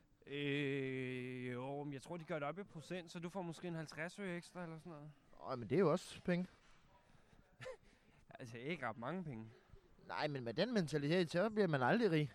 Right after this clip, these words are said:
Speaker 1: Nej, det synes jeg ikke, du havde, da der var, da der var, I skulle finde frem til, hvor meget du skulle have. Der var du godt nok utilfreds fra start til slut. Det skal jeg da helt til sige.
Speaker 2: Jamen, jeg skulle jo, altså, det er jo en forhandlingsstrategi, Emil.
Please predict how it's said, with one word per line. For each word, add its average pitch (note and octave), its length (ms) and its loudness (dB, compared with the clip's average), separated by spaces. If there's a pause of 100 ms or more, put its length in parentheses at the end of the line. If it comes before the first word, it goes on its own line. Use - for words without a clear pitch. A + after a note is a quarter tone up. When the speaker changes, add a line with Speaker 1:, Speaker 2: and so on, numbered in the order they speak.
(240)
Speaker 1:
Nej, D3 260 -6
det F#3 160 -6
synes F#3+ 180 -8
jeg F3+ 80 -4
ikke, E3+ 100 -8
du F#3 60 -4
havde, D#3+ 160 0
da D#3 120 0
der C#3 220 2
var, C#3+ 320 0 (1000)
da D3 80 -6
der C#3 60 -2
var, C3+ 120 2
I D3 60 -2
skulle C#3+ 180 -12
finde C#3 140 -8
frem C3+ 200 -4
til, - 100 -10
hvor C#3+ 60 -4
meget B2 180 -2
du C3+ 60 -10
skulle C3 260 -12
have. A#2+ 160 -10
Der D3+ 60 -8
var E3+ 100 -6
du D#3+ 80 -6
godt C#3 200 -4
nok C#3 160 -6
utilfreds C3 440 -10
fra C3+ 80 -16
start B2+ 240 -10
til C3+ 100 -16
slut. B2+ 220 -8 (220)
Det C#3+ 100 -14
skal - 160 -8
jeg C#3+ 100 -4
da C3 40 -4
helt A#2+ 180 -4
til A#2 100 -12
sige. - 120 -12
Speaker 2:
Jamen, D3 180 2
jeg C#3 140 4
skulle C3+ 260 2
jo, A#2+ 80 2
altså, B2+ 300 -4
det D3+ 160 0
er E3 40 6
jo E3 100 6
en C3+ 80 2
forhandlingsstrategi, B2+ 1000 4
Emil. A#2+ 240 -2